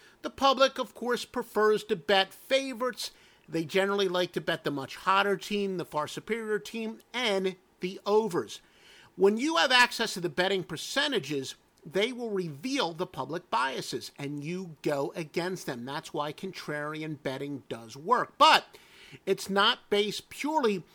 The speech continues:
on looking at a percentage of bets, and most importantly, it is most effective when it's based on that percentage of bets, not the percentage of money. So yes, a five dollar bet will count the same as a five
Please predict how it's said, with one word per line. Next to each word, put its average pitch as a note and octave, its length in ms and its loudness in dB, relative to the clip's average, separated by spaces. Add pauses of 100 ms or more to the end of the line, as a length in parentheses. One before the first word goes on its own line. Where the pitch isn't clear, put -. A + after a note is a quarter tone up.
(140)
on G#3 220 0
looking F3+ 460 -2
at D#3+ 260 -2
a E3 140 -4
percentage D#3 840 -6
of B2+ 240 -10
bets, F#3+ 420 -2
and D3+ 280 -6
most G#3 340 -2
importantly, G3 640 -2
it F3 80 -2
is D3+ 160 -6
most F3 360 -2
effective G3+ 540 0 (220)
when E3+ 160 0
it's E3 160 -2
based A#3+ 460 -2
on F3 180 0
that D3 240 0
percentage C#3+ 380 -6
of A#2+ 160 -10
bets, B2 320 -10 (120)
not G3 600 2 (380)
the G3 80 -2
percentage D3+ 640 -4
of E3 220 -6
money. F3 360 0
So - 220 -4
yes, F3+ 540 -2 (440)
a D3 60 -6
five F#3 340 4
dollar G#3 300 2
bet F3+ 320 -2 (800)
will G3 160 2
count F3 320 -4
the A3 100 -6
same D#3 400 -4
as D#3 220 -6
a E3+ 120 -4
five B2 340 -12